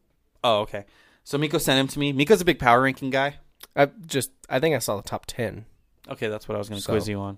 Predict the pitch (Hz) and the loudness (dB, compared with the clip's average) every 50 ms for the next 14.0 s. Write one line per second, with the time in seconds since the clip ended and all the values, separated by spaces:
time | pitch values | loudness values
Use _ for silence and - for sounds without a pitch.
0 | _ _ 117 113 104 107 107 101 101 98 - - _ _ _ _ _ _ - 151 | _ _ -12 -12 -10 -10 -10 -10 -10 -10 -14 -20 _ _ _ _ _ _ -4 2
1 | 151 151 151 151 156 147 - 127 123 120 117 - - 123 117 104 117 113 107 - | 2 4 4 4 4 2 4 6 4 4 4 2 -2 -6 -2 0 0 0 0 0
2 | - - - 107 98 - - 104 98 101 - _ _ _ _ _ _ _ _ _ | -4 -6 -4 -4 -4 -4 -8 -12 -14 -16 -18 _ _ _ _ _ _ _ _ _
3 | _ _ _ _ - 175 175 196 190 165 143 143 143 139 160 185 170 147 151 151 | _ _ _ _ 0 2 4 4 4 4 4 4 4 4 4 4 4 2 2 2
4 | 147 139 131 123 123 - 127 120 113 113 - - 123 113 117 113 104 107 101 101 | 2 2 4 4 2 0 -2 -6 -6 -6 -6 -8 -6 -6 -6 -6 -6 -8 -8 -6
5 | 117 117 127 139 - - - - - - - _ _ _ _ _ _ _ _ _ | -4 -4 -4 -4 -6 -10 -12 -14 -16 -20 -20 _ _ _ _ _ _ _ _ _
6 | _ - 151 139 - _ - - 139 139 135 131 117 110 - _ _ _ _ _ | _ -4 -4 -4 -4 _ -6 -4 -2 0 0 -2 -4 -6 -10 _ _ _ _ _
7 | - 147 143 156 151 139 139 131 131 127 143 147 139 127 117 110 101 113 107 98 | 0 0 2 4 4 4 2 2 0 2 4 4 4 4 2 0 -2 -4 -4 -6
8 | 98 98 - - 110 104 101 82 92 - 104 101 104 104 104 123 107 107 107 107 | -6 -6 -6 -4 -4 -4 -4 -6 -6 -6 -4 -4 -4 -6 -6 -6 -8 -8 -8 -8
9 | 110 110 110 120 127 127 113 107 - 120 113 117 113 - - - - - _ _ | -6 -4 -2 -2 -2 -2 -4 -8 -10 -12 -12 -12 -8 -6 -6 -6 -6 -10 _ _
10 | _ _ _ _ _ _ _ _ _ _ _ _ _ _ _ _ _ _ - - | _ _ _ _ _ _ _ _ _ _ _ _ _ _ _ _ _ _ -6 -4
11 | 127 120 123 113 113 110 107 104 104 - 107 104 98 - - - - _ _ _ | -4 -4 -4 -6 -6 -6 -6 -6 -6 -8 -8 -10 -10 -12 -18 -20 -20 _ _ _
12 | _ _ _ _ _ - - - - 165 170 151 139 123 104 110 110 117 131 139 | _ _ _ _ _ -12 -10 -2 2 4 4 4 4 2 -2 -6 -2 2 2 4
13 | 135 127 117 104 113 110 104 - - - - - 139 123 110 110 - 92 - | 4 2 0 -6 -10 -12 -8 -6 -6 -4 0 2 2 2 2 0 -6 -12 -16